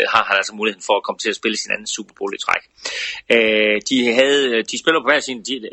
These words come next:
sin linje, og havde et par enkelte encounters i løbet af kampen her, øh, og Chris Long, han trak sig sejrsrigt ud af de fleste,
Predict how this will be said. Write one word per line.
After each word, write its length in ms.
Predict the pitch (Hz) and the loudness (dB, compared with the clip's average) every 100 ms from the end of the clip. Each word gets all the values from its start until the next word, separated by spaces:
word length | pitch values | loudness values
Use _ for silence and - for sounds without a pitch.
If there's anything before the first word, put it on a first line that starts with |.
| - | -10
sin 260 | - 123 | -8 -6
linje, 320 | 104 131 139 117 _ - | -2 -2 -2 -6 _ -2
og 120 | 110 | 2
havde 260 | 117 139 127 | 4 2 0
et 80 | 113 | -2
par 80 | - | -2
enkelte 420 | - 151 117 101 104 | -2 -4 -4 -6 -6
encounters 600 | 113 104 120 135 120 - | -6 0 0 2 0 0
i 40 | 110 | -2
løbet 180 | 117 107 | -2 -2
af 60 | 98 | -2
kampen 360 | 123 120 - 101 | 0 0 -4 -2
her, 100 | 110 - - - - 113 | -2 -2 -10 -18 -4 0
øh, 340 | 110 104 110 | 2 2 0
og 60 | 110 - | -2 -2
Chris 160 | 123 127 | -2 2
Long, 220 | 120 120 | 0 0
han 100 | 113 | -4
trak 180 | - 113 | -2 -2
sig 100 | 113 | -2
sejrsrigt 460 | - 123 104 113 107 | 0 0 0 -2 -2
ud 100 | 120 | -2
af 60 | |
de 60 | 104 - | -2 -2
fleste, 340 | 117 104 98 | -4 -4 -8